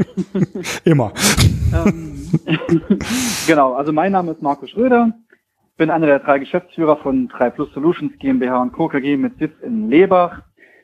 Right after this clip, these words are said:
Speaker 2: Wir bauen gerade auch ein schönes neues Gebäude in Lebach gegenüber von dem Autohaus Reitenbach. Das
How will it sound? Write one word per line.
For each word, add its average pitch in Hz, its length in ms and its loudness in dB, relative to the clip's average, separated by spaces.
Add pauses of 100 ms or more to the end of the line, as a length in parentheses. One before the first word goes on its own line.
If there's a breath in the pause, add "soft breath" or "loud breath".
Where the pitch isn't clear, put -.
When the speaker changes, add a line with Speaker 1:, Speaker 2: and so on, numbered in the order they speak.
(160 soft breath)
Speaker 2:
Wir 131 380 0
bauen 143 340 0
gerade 135 400 2
auch 139 80 -4
ein 123 120 -6
schönes 143 360 -6
neues 135 260 -2
Gebäude 170 380 2
in 170 80 -2
Lebach 160 400 -2
gegenüber 135 540 -4 (400)
von 127 200 -6
dem 117 280 -4 (320)
Autohaus 135 480 0 (640)
Reitenbach. 180 520 2 (100)
Das 131 80 -10